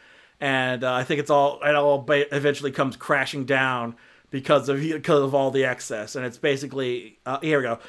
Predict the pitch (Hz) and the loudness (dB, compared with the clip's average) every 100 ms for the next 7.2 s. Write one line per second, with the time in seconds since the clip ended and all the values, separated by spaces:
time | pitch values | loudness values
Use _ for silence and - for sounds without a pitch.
0 | - - 220 226 226 202 180 143 180 185 | -16 -2 2 4 6 6 4 4 2 4
1 | 180 165 180 156 170 156 151 147 123 139 | 2 2 -2 0 2 2 2 -2 0 2
2 | 139 123 120 143 135 147 127 123 - 139 | 2 -2 -4 -2 -2 -4 -8 -8 -6 -6
3 | 127 120 120 _ _ _ 135 127 123 120 | -4 -8 -12 _ _ _ -6 -2 -2 -2
4 | 117 117 113 110 107 101 _ _ _ _ | -2 0 -2 -4 -12 -18 _ _ _ _
5 | _ _ _ _ _ _ _ _ _ _ | _ _ _ _ _ _ _ _ _ _
6 | _ - 127 120 123 151 151 147 143 139 | _ -8 -4 -4 -2 -2 0 -2 -2 -2
7 | - | -6